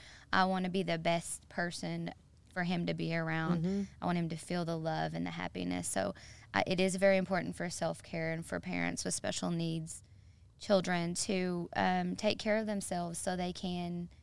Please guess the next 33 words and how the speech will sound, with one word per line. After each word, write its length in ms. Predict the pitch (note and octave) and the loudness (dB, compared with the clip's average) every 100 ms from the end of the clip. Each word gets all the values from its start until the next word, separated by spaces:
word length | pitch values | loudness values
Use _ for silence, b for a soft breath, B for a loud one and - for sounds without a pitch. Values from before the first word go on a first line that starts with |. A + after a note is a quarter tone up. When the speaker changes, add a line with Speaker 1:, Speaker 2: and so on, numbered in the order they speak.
| b b b - - - | b b b -20 -18 -4
Speaker 1:
you 60 | G3 | 0
know, 120 | F3 | 0
'cause 160 | F#3 F3+ | -2 -4
I'm 140 | F3 | -2
sure 340 | - F#3 F3 - - - - - - - - | -2 -2 -2 -4 -10 -20 -20 -20 -20 -20 -16
Speaker 2:
Mm. 100 | E3+ D#3 - - - | -14 -14 -16 -20 0
Speaker 1:
their 160 | F#3+ F3 | 2 2
kids 240 | G3 E3+ | 2 0
are 80 | E3+ | 2
like, 240 | E3 E3 | 2 2
"Dad, 60 | - | 2
Speaker 2:
Yes. 420 | G#3 G#3 E3+ D#3+ | 2 6 6 6
Speaker 1:
they 140 | F3+ F3+ | 2 0
can 200 | F#3+ F3 | -2 -4
Speaker 2:
Yeah. 160 | A#3 | 0
Speaker 1:
feed 160 | F3+ E3 | 0 2
off 220 | F3 F3+ | -2 -4
of 140 | F#3 | -6
your 140 | F3+ F3 | -6 -6
emotions. 480 | F3 F3+ - G#3 F#3+ | -4 -4 0 0 0
Speaker 2:
Sure. 60 | |
Speaker 1:
Normal 280 | F#3 G3+ F3+ | -2 -2 -4
children 380 | - F#3 F#3 F#3+ | -6 -6 -4 -6
can 220 | G#3 F#3+ | -4 -6
as 100 | F#3+ | -2
well." 240 | G#3+ F#3 - B B B - | 2 2 0 B B B -14
It's 140 | - | -10
just 140 | A#3 B3 | -4 -2
important. 520 | G#3+ - A3 F3 E3+ | -2 2 0 0 -4
You 80 | F3 | -4
just 220 | F3+ - | -6 -6
need 200 | F#3 E3+ | -6 -6
to 340 | - F3+ E3+ | -8 -8 -8